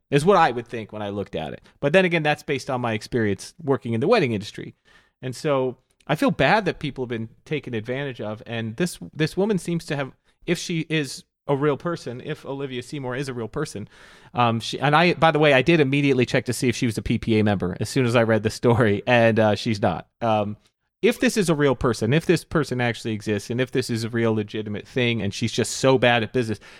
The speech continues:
she is opening up to a class action lawsuit, and she is going to lose everything she owns, 'cause I doubt that her paperwork is together. I doubt she has any kind of liability insurance that will cover something like this. But if this is a scam, like, this is just, like, some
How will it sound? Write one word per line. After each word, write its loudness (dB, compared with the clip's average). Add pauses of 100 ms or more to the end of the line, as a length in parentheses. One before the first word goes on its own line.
(120)
she 2
is 6
opening 2
up -2
to 0
a 2
class -2
action -2
lawsuit, -2
and -8
she -6
is -2
going -4
to -4
lose -4
everything 0
she -6
owns, 4
'cause -2
I 4 (220)
doubt 2
that -2
her 0
paperwork -2
is -4
together. -4 (240)
I -2
doubt 0
she -2
has 4
any 2
kind 0
of 2
liability 2
insurance -4
that -8
will -4
cover 0
something -10
like -12
this. -12 (180)
But 2
if -2
this 2
is -6
a -4
scam, 0 (440)
like, 0
this 0
is -4
just, -2
like, 2 (320)
some 2